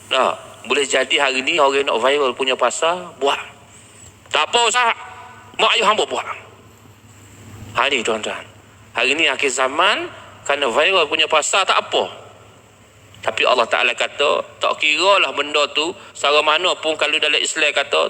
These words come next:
tak perlu buat, tak perlu buat. Banyak lagi kebaikan yang boleh kita buat. Maka dia berhadapan dengan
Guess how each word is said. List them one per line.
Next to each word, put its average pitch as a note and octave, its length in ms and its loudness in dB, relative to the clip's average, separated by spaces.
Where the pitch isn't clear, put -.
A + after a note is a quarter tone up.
tak - 80 2
perlu D3 320 -4
buat, - 320 0
tak - 80 0
perlu C#3+ 240 -6
buat. A#2+ 160 -2
Banyak D3+ 380 0
lagi C3 180 0
kebaikan A#2+ 480 -2
yang A2 160 -2
boleh A2 240 -2
kita - 160 -6
buat. - 240 -6
Maka A3+ 400 4
dia G#3+ 160 2
berhadapan G#3+ 580 0
dengan G#3+ 180 0